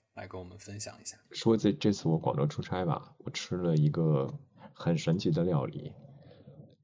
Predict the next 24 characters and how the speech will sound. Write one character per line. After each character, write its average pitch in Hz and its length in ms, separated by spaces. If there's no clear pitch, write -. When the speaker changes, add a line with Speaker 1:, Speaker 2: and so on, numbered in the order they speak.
Speaker 2:
其 - 140
实 95 80
我 90 180
管 76 140
它 64 80
叫 78 120
做 80 120
Speaker 1:
刚 76 100
才 - 160
那 76 140
个 73 80
猪。 139 240
Speaker 2:
庖-， - 60
对， 135 260
对， 85 180
对， 78 160
我 78 100
管 82 180
它 82 100
叫 87 200
庖 82 240
丁 95 260
解 67 200
猪。 101 360